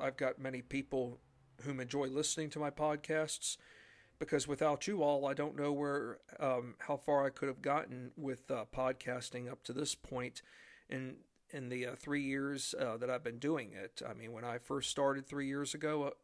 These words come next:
uh, I never thought I would be just shy of fifty-one and a half thousand plays, but I have, um, but I have been able to, uh, garner some, uh, great audiences, and thanks to you all, my listeners, uh,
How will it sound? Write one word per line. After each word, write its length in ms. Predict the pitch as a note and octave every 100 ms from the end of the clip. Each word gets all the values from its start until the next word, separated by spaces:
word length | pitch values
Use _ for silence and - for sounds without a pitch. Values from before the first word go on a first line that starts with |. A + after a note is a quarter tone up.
| _
uh, 40 | C3+
I 100 | B2+
never 280 | C3+ C#3
thought 300 | B2+ D#3 D3
I 100 | C#3
would 180 | B2+ B2+
be 260 | C3+ C3 C3
just 220 | - C3
shy 260 | - - B2+
of 100 | B2
fifty-one 560 | - C3+ - B2+ B2+ B2
and 100 | B2
a 40 |
half 280 | A2+ B2 A#2+
thousand 520 | - A#2+ A2+ B2+ A#2
plays, 540 | - F3+ D#3 A#2 C3 - - - - - _ _ _
but 120 | -
I 100 | C#3
have, 320 | C3 C#3 C3+ -
um, 380 | C3+ A#2+ B2+ -
but 100 | D3
I 80 | C3
have 240 | B2+ C3+ C3+
been 100 | C#3+
able 220 | C#3+ C#3+
to, 280 | - D3+ D3+
uh, 160 | C#3+ C#3 - E3+
garner 400 | D#3+ D3+ D3+ D3
some, 360 | C#3 - D3 C#3+
uh, 360 | C#3 C3 B2+ F#2+ -
great 280 | C#3 C#3+ D3
audiences, 960 | C#3+ D3 D#3 D#3 - E3+ E3 E3 - -
and 340 | C3 A#2+ B2+
thanks 320 | A#2+ C3+ C3+ -
to 100 | C3+
you 220 | C3 C#3+
all, 300 | D3 C#3+ C#3+ - - - _
my 160 | C#3 C3
listeners, 800 | C3+ D#3 - D#3 D3+ C3+ - -
uh, 220 | C3+ A#2+